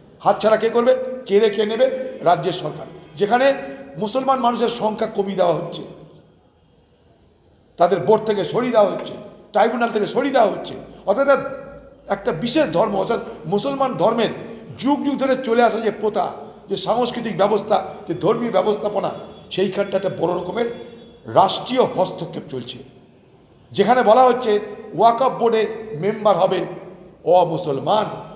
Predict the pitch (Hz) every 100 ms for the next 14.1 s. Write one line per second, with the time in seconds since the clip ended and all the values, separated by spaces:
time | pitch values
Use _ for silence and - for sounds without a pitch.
0 | - - - - _ _ - - 208 269
1 | 190 156 175 185 170 160 165 - - -
2 | - - 262 311 269 240 240 233 226 220
3 | 226 214 208 - - - 185 208 214 175
4 | 196 202 180 196 175 - - 143 165 156
5 | 190 175 131 139 208 226 247 - - -
6 | - - - - - - - - 170 220
7 | 226 208 190 185 - - - 208 185 185
8 | 254 277 269 254 226 233 240 - 220 -
9 | 208 208 185 - - - - 131 196 208
10 | 202 - - - - - - - - 196
11 | 214 - 196 196 - - 175 180 180 214
12 | 269 269 - - - - - - 202 196
13 | 180 185 175 170 - 151 180 220 165 -